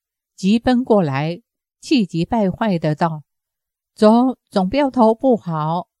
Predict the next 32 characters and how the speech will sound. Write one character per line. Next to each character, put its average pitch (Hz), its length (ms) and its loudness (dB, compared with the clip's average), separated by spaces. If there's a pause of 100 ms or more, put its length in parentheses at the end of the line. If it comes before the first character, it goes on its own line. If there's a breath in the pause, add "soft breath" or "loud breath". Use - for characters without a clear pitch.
(160)
不 262 200 2
好 156 360 -4
啦！ 196 420 -2 (380)
那 247 220 2
些 233 240 0
镖 247 320 0
头， 175 420 0 (580)
镖 262 240 2
头 208 220 2
们 208 480 0
都 254 200 2
给 156 300 0
恶 226 220 2
鬼 131 480 -4
讨 139 340 -2
了 165 140 -2
命 233 240 0
去 240 320 -2
啦！” 208 360 -2 (1160)
林 160 240 -2
正 196 280 0
南 156 420 -4
和 190 440 -4
林 165 220 0
平 175 260 -4
之 208 380 -2
齐 185 320 -4
声 226 340 -2
惊 233 280 -2
问 220 260 2 (1080)
：“怎 190 200 2
么？” 240 320 0